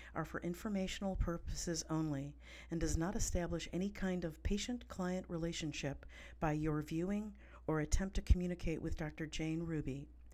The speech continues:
No material presented on the show is intended to be a substitute for professional medical advice, diagnosis, or treatment. Always seek the advice of your physician or other qualified healthcare provider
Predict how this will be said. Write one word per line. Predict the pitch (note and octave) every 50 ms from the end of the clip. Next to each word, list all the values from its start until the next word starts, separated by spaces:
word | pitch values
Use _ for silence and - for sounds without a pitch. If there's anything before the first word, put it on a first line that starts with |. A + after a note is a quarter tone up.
| - - - - - -
No | E3 E3 F3 F#3
material | G3+ G#3 G3+ - - G3+ G3+ G3+ G3
presented | G3 - F3 D#3 F#3+ F#3 F#3+ - - F#3+
on | F#3 F3+
the | F3+ E3+
show | - - - G#3 A3+ C4 C4+
is | G#3+ F3
intended | E3 D3+ D3+ - F#3+ F3+ F3+ E3+ -
to | E3
be | - E3+ D#3+
a | D#3
substitute | D3+ - - F#3 F3+ - - - - - - A#3+ B3 A#3+ - - - - - - - -
for | - E3+
professional | - - - E3 - - G3+ G3+ - - G#3+ G#3+ A3 G#3+ -
medical | F#3 F3 E3+ F3+ F3 - F#3 -
advice, | - D3 C#3+ D#3 D#3 G3 A#3 - - - - - - - - - - -
diagnosis, | - D#3+ D#3+ D#3+ D#3 D#3 E3 E3 F3+ F3 - G3 - -
or | E3+ D3
treatment. | - - - D#3 C#3 - A#2+ A#2 - - - - - - - - - - - - -
Always | - F3+ F#3 G#3 A3+ A3 G#3+
seek | - - G#3+ G#3 G#3 -
the | - F3+
advice | E3+ - - F3+ G#3+ A#3 - - -
of | D#3 D3+
your | D3+ D#3 D#3
physician | D#3 D#3 - D3+ D3+ F#3 G#3+ - - C#4+ C#4+ D4 -
or | E3 D#3 -
other | D#3 - -
qualified | - - - - F3 E3+ E3 - - E3+ D#3+ D#3
healthcare | - E3+ E3 D#3+ - - - - E3 D#3+ -
provider | - D#3+ C#3+ D#3 D3+ D#3+ F3+ A#3+ C4 C#4